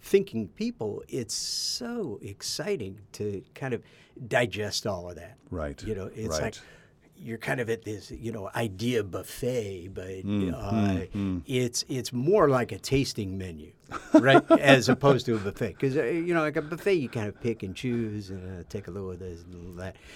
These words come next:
Speaker 1: That's kind of your standard conference,
Speaker 2: I,
Speaker 1: right?
Speaker 2: I, I love that anal-, I mean, I totally get that. It's like, I, we're gonna serve this little bite of something for you, and that, that bite is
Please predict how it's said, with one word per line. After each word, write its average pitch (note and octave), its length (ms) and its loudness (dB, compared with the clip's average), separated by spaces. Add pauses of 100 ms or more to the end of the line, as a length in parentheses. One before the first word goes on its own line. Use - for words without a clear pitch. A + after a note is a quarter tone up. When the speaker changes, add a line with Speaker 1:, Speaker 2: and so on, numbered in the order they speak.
(140)
Speaker 1:
That's F3 220 0
kind D#3 160 0
of B2 80 0
your F#2+ 100 -6
standard A#2 520 -2
conference, A2+ 680 -8 (240)
Speaker 2:
I, A#2 80 2
Speaker 1:
right? A2 200 -2
Speaker 2:
I, B2 220 2
I C3 140 2
love D3+ 420 2
that A#2 320 4
anal-, A#2+ 400 2
I A#2 120 0
mean, A2 120 4
I A2+ 80 4
totally C#3+ 380 2
get C#3+ 260 0
that. F2 220 2
It's F#2 180 -4
like, F#2 240 0 (340)
I, G#2+ 120 -6 (200)
we're G#2+ 180 2
gonna A#2+ 120 4
serve A2+ 400 4
this A2 180 -2
little G2+ 160 2
bite F#2+ 300 2
of G2 100 -4
something E2+ 380 -6
for - 160 -8
you, D2+ 260 -4
and E2 140 -2
that, D#2+ 220 -6
that E2 180 -4
bite E2+ 240 0
is D#2+ 300 -8